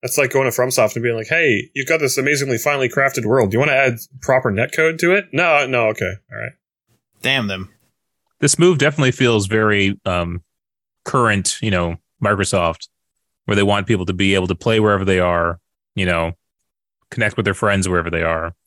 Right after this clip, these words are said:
Speaker 3: as long as it's not PlayStation.
Speaker 1: Then give me Game
Speaker 3: Um,
Speaker 1: Pass on my goddamn Steam Deck.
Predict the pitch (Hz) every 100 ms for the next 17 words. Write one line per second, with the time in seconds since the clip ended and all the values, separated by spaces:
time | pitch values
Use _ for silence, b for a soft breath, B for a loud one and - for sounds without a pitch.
0 | _ _ _ - 95 92 85 90 82 92
1 | 85 82 82 - _ 107 120 139 123 127
2 | - 131 127 - 120 101 101 117 117 117
3 | 107 101 - 110 98 90